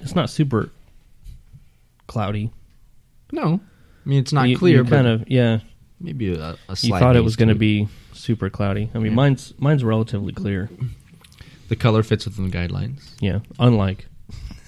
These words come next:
Speaker 1: Yeah. What did
Speaker 2: So
Speaker 1: you say? It was like point, two point five S R M to what?
Speaker 2: To five.
Speaker 1: To five.
Speaker 2: So
Speaker 1: Okay,
Speaker 2: it
Speaker 1: so
Speaker 2: should
Speaker 1: it's,
Speaker 2: be
Speaker 1: it should be
Speaker 2: on the
Speaker 1: pretty
Speaker 2: pale
Speaker 1: light.
Speaker 2: side.
Speaker 1: Yeah.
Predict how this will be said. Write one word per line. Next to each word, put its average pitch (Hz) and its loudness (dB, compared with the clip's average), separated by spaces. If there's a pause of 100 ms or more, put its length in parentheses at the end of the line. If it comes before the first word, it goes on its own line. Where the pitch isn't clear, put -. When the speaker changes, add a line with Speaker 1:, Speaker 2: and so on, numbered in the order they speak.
(1600)
Speaker 1:
Yeah. 110 -10 (240)
What 123 0
did 135 2
Speaker 2:
So 131 0
Speaker 1:
you 127 2
say? 127 2
It 113 0
was 113 -2
like 107 -2
point, 131 0 (1500)
two 147 2
point 135 4
five 127 2
S 127 2
R 123 2
M 127 2
to 107 -4
what? - -2
Speaker 2:
To 90 -6
five. 85 -6
Speaker 1:
To 110 -2
five. 104 -4
Speaker 2:
So - -4
Speaker 1:
Okay, 101 -2
Speaker 2:
it 104 -4
Speaker 1:
so 131 -2
Speaker 2:
should 123 4
Speaker 1:
it's, 110 2
Speaker 2:
be 104 4
Speaker 1:
it - 4
should 139 0
be 127 0
Speaker 2:
on 95 0
the - 2
Speaker 1:
pretty 117 0
Speaker 2:
pale 87 0
Speaker 1:
light. 98 -2
Speaker 2:
side. - -10
Speaker 1:
Yeah. 98 -6